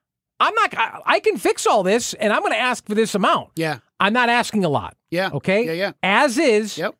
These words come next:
Speaker 1: But it's on, it's on you to fix this,
Speaker 2: Yep.
Speaker 1: but I'm gonna sell it to you at a greatly reduced rate.
Speaker 2: Yeah.
Speaker 1: Can you do that?
Speaker 2: You know, you, of course you can do it. In fact, it's becoming more and more common in the seller's market. I would say one out of every five properties, just even nicer houses, fixer-uppers, it's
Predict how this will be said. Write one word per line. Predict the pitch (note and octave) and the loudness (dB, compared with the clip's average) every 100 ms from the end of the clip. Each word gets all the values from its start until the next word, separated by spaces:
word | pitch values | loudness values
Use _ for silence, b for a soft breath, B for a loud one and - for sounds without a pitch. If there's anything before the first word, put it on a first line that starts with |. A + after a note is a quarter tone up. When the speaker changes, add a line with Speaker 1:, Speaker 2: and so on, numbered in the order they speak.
| _ _ _ | _ _ _
Speaker 1:
But | B2 F#3 | 0 0
it's | - | 2
on, | A#3 A#3+ A#3 | 0 2 0
it's | F#3+ - | -2 2
on | A3 F4+ | 2 2
you | F#4 G#4+ | 2 2
to | D#4+ | 0
fix | - G#4 - | 0 -2 -2
this, | C4+ G3 E3 | 0 0 0
Speaker 2:
Yep. | D#3+ - _ | -2 -6 _
Speaker 1:
but | G3+ | 2
I'm | A3+ | 2
gonna | G#3 | 0
sell | - C4+ | 0 0
it | A#3 | 2
to | A3 | 2
you | |
at | F#3 | 2
a | |
greatly | D3 C3+ G#3+ G#3+ | 2 2 0 2
reduced | G#3 F3+ F#3 E3+ | -2 0 0 0
rate. | F3 | 2
Speaker 2:
Yeah. | G#3+ | 2
Speaker 1:
Can | F3+ | 2
you | G3+ | 0
do | E3 B3 | 2 2
that? | E4+ | 2
Speaker 2:
You | G3 | 4
know, | G3+ G#3+ D#3+ - | 4 2 -2 -16
you, | - G3+ | -10 -8
of | F#3 | -6
course | - A3+ C4+ | 0 0 2
you | |
can | A#3+ | 2
do | F#3+ | 2
it. | F3 | 2
In | E3 | 0
fact, | - F#3 F3+ | 0 0 0
it's | E3+ | -8
becoming | F#3 E3 F3 E3 | -6 -6 -2 0
more | E3 E3+ | 2 2
and | E3+ | 2
more | E3 D#3 | 0 -4
common | - D#3+ D#3+ | -2 -2 -2
in | D3+ | -2
the | C#3+ | -6
seller's | - C3+ B2 - | -8 -10 -10 -10
market. | C3 - B2 - _ b b b - | -12 -12 -18 -20 _ b b b 0
I | |
would | F3+ F3 | 2 2
say | F3+ | 0
one | D#3+ E3+ F3+ | 0 2 4
out | F3+ | 4
of | E3 | 2
every | E3 D#3+ | 0 -2
five | - D#3+ D#3+ | -2 -2 0
properties, | - E3 E3+ F#3+ G3+ - _ | 2 0 0 -4 -4 -8 _
just | F3 A#3+ - | -12 -12 -8
even | A3 A3+ F3+ | -6 -6 -2
nicer | E3+ F#3+ A3+ | -2 -2 -2
houses, | G#3+ A3+ G#3+ A3 - b b - | 0 0 0 -8 -12 b b -6
fixer-uppers, | G3 G#3 G#3 G#3 B3+ b b b - | -2 2 2 2 -4 b b b -8
it's | F3+ | -8